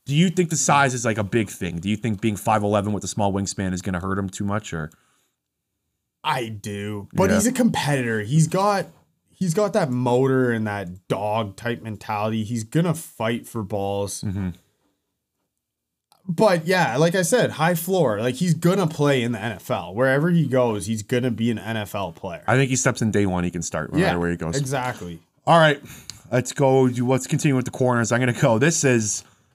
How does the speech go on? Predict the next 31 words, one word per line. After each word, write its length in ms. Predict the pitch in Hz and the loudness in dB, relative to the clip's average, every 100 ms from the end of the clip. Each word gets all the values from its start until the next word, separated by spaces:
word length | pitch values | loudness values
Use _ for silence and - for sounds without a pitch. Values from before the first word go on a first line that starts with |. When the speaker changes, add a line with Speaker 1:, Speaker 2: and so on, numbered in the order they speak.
| _ | _
Speaker 1:
buckle 320 | - 175 165 165 | 2 2 4 4
up 100 | - | 4
for 120 | 147 | 4
this 180 | 139 131 | 4 4
one. 160 | 113 | 2
I've 160 | 117 139 | 4 4
had 140 | 143 | 2
some 140 | - 113 | 0 -4
cool, 400 | - 127 127 110 - | 2 4 4 0 0
cool 160 | 143 | 2
guys 260 | 135 135 127 | 4 2 2
to 60 | 139 | 2
read 160 | 139 | 4
off 200 | 131 127 | 4 2
to 100 | 143 | 0
you. 40 | 123 | 2
This 240 | 131 131 | 2 2
is, 300 | 123 113 - - - _ | 2 2 -2 -14 -20 _
this 140 | 113 110 | -4 -2
is 100 | 101 | 0
one. 200 | 104 104 | 0 2
Derek 340 | 143 165 165 | 4 4 4
Stingley, 800 | - - 170 196 190 180 143 90 - - _ _ _ _ - | 0 4 4 6 4 4 2 -2 -12 -20 _ _ _ _ -4
cornerback 420 | 110 110 107 107 | -2 0 0 0
out 120 | 104 | 0
of 60 | 101 | 0
Lu-, 200 | 107 107 | 0 0
um, 280 | 101 98 95 | 0 0 0
L 160 | 107 | 0
S 180 | 98 - | 0 0
U. 300 | 123 127 127 | 2 2 0